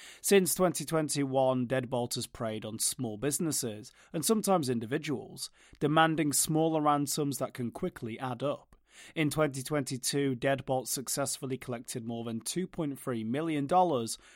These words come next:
from about five thousand victims. The average ransom payment was four hundred and seventy-six dollars,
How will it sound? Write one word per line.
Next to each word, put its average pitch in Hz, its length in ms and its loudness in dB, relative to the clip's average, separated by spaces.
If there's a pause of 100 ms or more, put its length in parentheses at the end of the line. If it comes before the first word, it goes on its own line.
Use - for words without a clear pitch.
from 196 160 0
about 180 340 6
five 117 300 -2
thousand 107 460 -8
victims. 120 800 -8 (420)
The 147 140 4
average 151 340 6
ransom 143 540 2
payment 151 580 -2
was 135 280 -2
four 151 280 0
hundred 127 320 -2
and 113 100 -8
seventy-six 110 680 -8
dollars, 139 680 -4